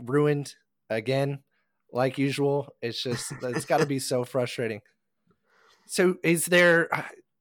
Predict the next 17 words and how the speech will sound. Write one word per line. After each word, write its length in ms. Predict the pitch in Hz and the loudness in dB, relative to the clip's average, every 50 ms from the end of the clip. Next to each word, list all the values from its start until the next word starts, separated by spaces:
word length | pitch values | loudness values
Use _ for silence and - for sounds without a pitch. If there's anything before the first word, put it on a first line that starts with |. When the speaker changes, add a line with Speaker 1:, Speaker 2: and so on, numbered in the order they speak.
| _ _ | _ _
Speaker 1:
it 180 | - 175 175 165 | 0 0 0 2
is 240 | - 180 202 196 - 180 | 4 4 4 4 4 4
working 340 | 180 175 165 - 165 143 | 4 4 4 4 0 0
now 220 | 135 131 120 107 101 | 0 0 0 0 -2
though, 160 | 85 71 67 | -4 -8 -8
right? 280 | 76 90 110 117 147 - - _ _ _ _ _ _ _ _ _ _ - | -6 -4 -2 -2 -2 -4 -6 _ _ _ _ _ _ _ _ _ _ -2
Speaker 2:
Yeah, 260 | 135 156 175 131 95 - | 2 4 4 4 4 2
yeah. 200 | 131 147 123 92 | 2 2 2 2
Like, 160 | 101 107 101 - | 0 -2 -2 0
so 380 | - 131 123 117 101 - - - - _ _ _ _ _ _ _ _ _ _ _ _ _ _ _ _ _ _ _ _ _ _ _ _ - | 2 2 4 4 2 -2 -8 -20 -20 _ _ _ _ _ _ _ _ _ _ _ _ _ _ _ _ _ _ _ _ _ _ _ _ -2
I 80 | - 127 | -2 0
think 160 | 127 147 143 | 2 4 4
it 40 | 143 | 4
was, 140 | 117 120 101 | 2 4 2
like, 160 | 113 101 85 | 0 0 0
the 140 | - 101 - _ - | -4 -8 -8 _ -14
twenty-sixth, 840 | - - 135 135 117 104 - - - - 139 120 - - - - | -4 0 2 2 2 0 -2 -6 -4 -2 -2 -2 -2 -6 -12 -14